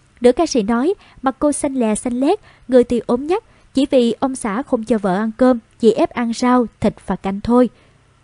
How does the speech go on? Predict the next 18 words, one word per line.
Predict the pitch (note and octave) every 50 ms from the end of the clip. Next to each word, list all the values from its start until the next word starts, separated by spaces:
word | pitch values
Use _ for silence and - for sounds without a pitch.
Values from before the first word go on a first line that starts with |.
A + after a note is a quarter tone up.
| _ _ _ _ _ _ _ _ _ _ -
"Trước | F4 F#4+ -
khi | D#4+ C#4+
cưới | - - - C4+ C4+ E4 G#4 - -
thì | A#3+ G3
cho | - - A#3
ăn | A3+ A#3 A3 -
cơm, | - B3 B3 A#3+ A3+ _ _ -
bây | D4 D4+
giờ | B3 C4+ A#3 A3
cưới | - C4 C#4+ F#4+ -
rồi | D4 B3+ A3 G#3 G#3
thì | - G#3+
không | - - A#3+ A3
cho | A3 - B3
ăn. | A#3 - A#3+ B3 A#3 - _ _ _ _ -
Em | - C#4 C4+ C#4
năn | C#4 C4+ C4+ C4
nỉ | A#3+ D3 E3+ C#4